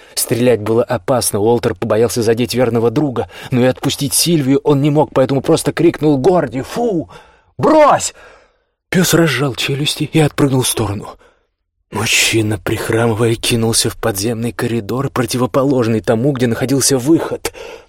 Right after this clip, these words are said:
Увидев бегущих сюда Стрикленда и сэра Артура, Дредверс швырнул револьвер на пол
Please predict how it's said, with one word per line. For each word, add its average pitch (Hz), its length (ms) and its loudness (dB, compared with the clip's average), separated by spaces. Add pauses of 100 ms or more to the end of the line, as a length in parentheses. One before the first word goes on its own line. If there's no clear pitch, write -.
(200)
Увидев 147 340 2
бегущих 143 500 0
сюда 131 260 -2
Стрикленда 135 560 0
и - 80 -4
сэра 135 240 0
Артура, 156 580 0
Дредверс 151 460 2
швырнул 143 520 2
револьвер 139 560 2
на 147 220 2
пол 165 220 0